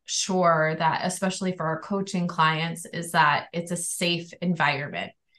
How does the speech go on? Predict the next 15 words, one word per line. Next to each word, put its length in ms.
You 280
can 240
say 320
to 140
me 260
whatever 680
you're 180
feeling. 540
So 260
if 220
you're 240
feeling 380
like, 240
"Gosh, 340
I 220